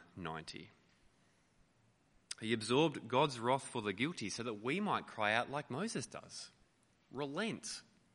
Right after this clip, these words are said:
Lord. Have mercy. Forgive my sin. Give me eternal life in heaven."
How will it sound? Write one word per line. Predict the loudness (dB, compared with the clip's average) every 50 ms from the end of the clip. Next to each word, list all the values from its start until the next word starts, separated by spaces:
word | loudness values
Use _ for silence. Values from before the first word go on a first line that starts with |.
| _ -10
Lord. | -10 -10 -10 -10 -14 -16 _ -2
Have | 4 6 6 6 6
mercy. | 4 4 4 4 4 2 0 -4 -6 -8 -10 -14 -18 _ _ _ _ _ _ 2
Forgive | 4 4 6 6 4 4 8
my | 10 10 10 10
sin. | 8 2 0 2 2 0 0 -4 -8 -12 -18 -20 -20 -6 0
Give | 2 2 2 2 2
me | 0 2 2 2
eternal | 0 0 -2 -2 -2 0 0 2 2 0 0
life | 0 2 4 4 4 4 2 -2
in | -2 -2 -2 0 0
heaven." | 2 2 2 2 0 -2 -4 -8